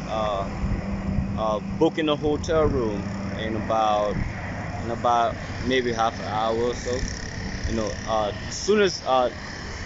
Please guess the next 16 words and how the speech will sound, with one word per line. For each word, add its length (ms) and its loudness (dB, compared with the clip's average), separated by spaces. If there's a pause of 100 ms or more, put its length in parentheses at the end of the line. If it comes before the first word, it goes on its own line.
(280)
whoever 360 4
that 260 2
is, 120 -4
as 100 -4
soon 180 -2
as 120 0
they, 260 4
uh, 200 2 (140)
come, 320 4 (880)
I 160 4
will, 380 4 (400)
you 100 -6
know, 140 -8 (160)
I 80 -4
will 240 -2 (100)
go. 260 -4